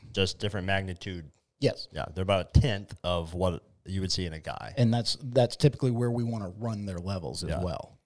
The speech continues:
Speaker 2: Uh, we wanna, if, if
Speaker 1: Set
Speaker 2: we're
Speaker 1: fifty to seventy.
Speaker 2: Yeah.
Speaker 1: Yeah.
Speaker 2: Yeah, if we've got them in that range, they feel good. Uh, they're not having any issues
Speaker 1: Yeah.
Speaker 2: of hair growth on the face or
Speaker 1: Yeah.
Speaker 2: deepening of the voice
Speaker 1: Yeah.
Speaker 2: or any of those sorts of things.
Speaker 1: Yeah.
Speaker 2: Um,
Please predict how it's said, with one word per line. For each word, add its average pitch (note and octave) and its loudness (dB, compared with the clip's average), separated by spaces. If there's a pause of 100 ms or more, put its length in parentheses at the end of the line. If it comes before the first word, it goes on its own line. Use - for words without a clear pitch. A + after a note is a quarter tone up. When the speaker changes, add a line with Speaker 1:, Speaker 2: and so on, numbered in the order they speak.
Speaker 2:
Uh, F2+ -2
we A2+ 4
wanna, G2+ 0
if, A2 -2
if A#2+ 0
Speaker 1:
Set G#2+ 2 (100)
Speaker 2:
we're C3+ 6
Speaker 1:
fifty A2 0
to G2 -2
seventy. G2+ 4 (380)
Speaker 2:
Yeah. F#2 6
Speaker 1:
Yeah. E2 -2 (320)
Speaker 2:
Yeah, C#3 2
if G2 -4
we've C#3+ 6
got C#3 4
them C#3 0
in A2+ 0
that A2 0
range, A#2 -2 (200)
they G#2+ -2
feel B2 2
good. B2+ 2 (220)
Uh, G2 0
they're A2 2
not G#2+ 0
having A2+ -2
any G#2+ -2
issues C3+ 0
Speaker 1:
Yeah. A#2 4
Speaker 2:
of G#2+ 2 (300)
hair B2+ -2
growth B2 4
on B2 4
the A2+ 2
face A#2 -2
or G2+ -8
Speaker 1:
Yeah. F2+ -4
Speaker 2:
deepening A#2 0
of A2+ 0
the A#2 2
voice G#2+ 2
Speaker 1:
Yeah. D#2+ 2
Speaker 2:
or F#2+ -8
any A#2+ -2
of G#2+ -4
those A#2 2
sorts A2 0
of F2 -8
things. A2+ 4
Speaker 1:
Yeah. D2+ 0 (360)
Speaker 2:
Um, G#2+ 4